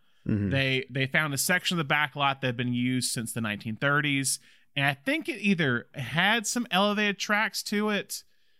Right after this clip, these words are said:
Speaker 2: or they added them to the area. But I remember at one point doing one of the tours one year where I think they showed us that area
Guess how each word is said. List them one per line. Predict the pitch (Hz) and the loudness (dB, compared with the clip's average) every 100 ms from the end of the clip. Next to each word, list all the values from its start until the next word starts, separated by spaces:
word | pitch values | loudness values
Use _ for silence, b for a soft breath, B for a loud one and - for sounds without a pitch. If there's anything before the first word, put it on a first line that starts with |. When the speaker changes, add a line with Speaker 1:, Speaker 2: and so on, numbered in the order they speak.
| _ _ _ _ - | _ _ _ _ -2
Speaker 2:
or | 160 156 | 2 4
they | 147 143 - | 4 2 2
added | 147 156 165 139 | 2 2 2 0
them | 139 | -2
to | 131 123 | -2 -6
the | - | -2
area. | 135 131 | 0 2
But | 127 131 | 2 0
I | |
remember | 160 190 214 220 175 - | 0 0 0 0 -2 -2
at | 135 | -2
one | 139 143 | -2 -2
point | 160 127 | -2 0
doing | 135 120 | 0 0
one | 120 139 | 0 0
of | |
the | 127 | -2
tours | - 139 123 120 123 | -4 -2 -2 -2 -2
one | 123 123 | -4 -2
year | 120 117 113 - b b - | -2 -2 -4 -10 b b -2
where | 135 | 0
I | 135 | 0
think | 139 175 - | 0 -2 0
they | 151 | -2
showed | 131 156 143 | 0 -2 0
us | 135 - | 0 0
that | 131 123 - _ - | 2 0 -2 _ -2
area | 139 127 123 120 117 104 - | 0 0 0 0 0 -2 -6